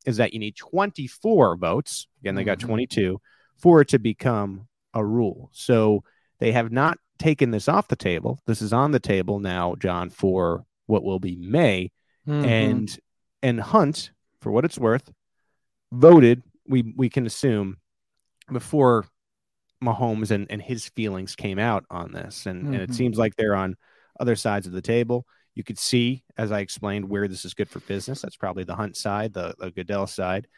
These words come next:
Speaker 1: And then you could see the, the player part of it where, A, it's unsafe, and B, is, is the quality that good? Is it fair to the player, players? Is it fair to the fans? Uh, John, what is your take on all of, of this coming out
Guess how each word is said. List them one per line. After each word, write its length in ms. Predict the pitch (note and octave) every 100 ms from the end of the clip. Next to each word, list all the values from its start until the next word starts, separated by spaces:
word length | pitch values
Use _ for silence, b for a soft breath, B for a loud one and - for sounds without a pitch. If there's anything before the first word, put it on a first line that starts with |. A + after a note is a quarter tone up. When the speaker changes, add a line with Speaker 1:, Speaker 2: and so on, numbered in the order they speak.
| _ _ _
Speaker 1:
And 180 | A2+ A#2
then 140 | A#2+ C3
you 80 |
could 120 | B2+ C#3+
see 140 | F3
the, 180 | F3 F3
the 80 | -
player 320 | - C3+ G3+
part 240 | G#3+ G2 F#2
of 100 | G2
it 140 | A2+
where, 240 | A#2 B2 -
A, 200 | - C3+
it's 160 | G#2 -
unsafe, 760 | A#2+ G#2 A2+ C3+ C#3+ B2 _ -
and 240 | A#2 G#2 G2
B, 260 | B2+ D#3+ B2+
is, 180 | G#2 -
is 140 | A#2+ -
the 60 |
quality 540 | - - D3 D#3+ D3+ D3+
that 260 | D3+ D#3+
good? 240 | - C#3 B2+
Is 140 | G#2+
it 80 | -
fair 220 | A2 C3+
to 80 | D3
the 80 | -
player, 420 | D3+ D#3 D#3 -
players? 400 | E3 D#3+ D#3+ C3
Is 120 | G#2
it 120 | G#2
fair 220 | - B2
to 100 | D3+
the 100 | C#3
fans? 440 | B2+ C#3 C#3 D3+ - b b b b
Uh, 120 | -
John, 320 | G#2 C#3 C#3 B2
what 100 | C3+
is 100 | A#2+
your 120 | B2
take 320 | - G2+ -
on 140 | A2 G2
all 340 | - G2+ F#2 -
of, 360 | G2 F#2 F2+ -
of 180 | G2 F#2+
this 220 | F#2+ F#2
coming 300 | - F#2+ F2+
out 200 | E2+ F2+